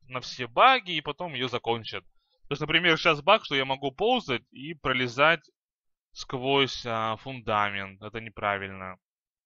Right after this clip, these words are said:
И вообще, в принципе, работы, конечно, ещё много. То есть, например, смотрите, я взял факел, да, и факела не видно. То есть, где горит факел? Факел горит подо мной прям.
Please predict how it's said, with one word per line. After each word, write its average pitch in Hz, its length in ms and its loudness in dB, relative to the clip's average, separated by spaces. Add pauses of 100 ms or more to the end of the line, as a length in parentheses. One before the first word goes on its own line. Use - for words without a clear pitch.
(1300)
И 247 160 4
вообще, 254 300 -2
в - 40 -4
принципе, 233 300 -6
работы, 180 260 -4
конечно, 165 200 -10
ещё 175 180 -8
много. 147 280 -6
То 120 100 -4
есть, 120 120 -4
например, 151 260 -4
смотрите, 139 220 -4
я 135 80 4
взял 151 260 6
факел, 143 520 2
да, 110 320 2 (180)
и 120 80 -6
факела 127 440 2
не 107 160 -6
видно. 110 220 -6
То 117 80 -12
есть, 113 120 -8
где 156 80 2
горит 131 260 -2
факел? 117 380 2
Факел 156 300 0
горит 127 260 -2
подо 120 200 -2
мной 139 220 -6
прям. 92 280 -6